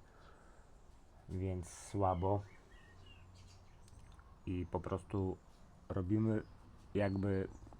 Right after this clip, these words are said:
przegląd tego, co się dzieje na skalniakach. Rośnie, rośnie, rośnie. A, i kolega jest. Ferduś. O, kolega.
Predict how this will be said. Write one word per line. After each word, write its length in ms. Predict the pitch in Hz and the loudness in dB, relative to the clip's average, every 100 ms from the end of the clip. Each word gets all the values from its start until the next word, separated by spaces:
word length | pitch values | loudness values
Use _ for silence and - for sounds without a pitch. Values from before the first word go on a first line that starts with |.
| - - - - - - - - - - - | -10 -10 -10 -18 -18 -18 -18 -18 -18 -16 -4
przegląd 640 | - 110 101 107 104 - - - - | 8 10 10 6 4 0 -16 -18 -2
tego, 260 | - 92 - | 2 4 2
co 140 | - | -2
się 160 | 87 98 | -2 0
dzieje 200 | 95 95 | 2 4
na 100 | 92 | 2
skalniakach. 760 | - 95 98 92 - 80 - - - - - - - - - - - | 2 2 4 2 0 -6 -8 -20 -20 -20 -20 -20 -20 -20 -20 -10 2
Rośnie, 540 | 95 101 - 104 98 | 6 6 4 4 6
rośnie, 440 | 95 95 - 101 92 | 6 4 4 4 6
rośnie. 420 | 98 - 110 95 | 6 4 4 8
A, 180 | 90 92 | 8 6
i 100 | 98 | 6
kolega 400 | 107 95 90 87 | 6 6 4 2
jest. 320 | 92 117 - - - - - - - - - - - - | 2 0 -4 -18 -18 -20 -20 -20 -20 -20 -20 -20 -20 -4
Ferduś. 480 | - 120 113 120 - - - - - - - - - - - - - - - - - - - - - - - - - - - - - - - - - | 4 6 10 8 6 -12 -20 -20 -20 -20 -20 -20 -20 -20 -20 -20 -20 -20 -20 -20 -20 -20 -20 -20 -20 -18 -16 -16 -16 -18 -18 -20 -20 -20 -20 -12 -6
O, 300 | 85 90 95 - - | -4 -4 -4 -10 -12
kolega. 680 | - 92 82 82 90 95 | -2 0 0 -2 0 2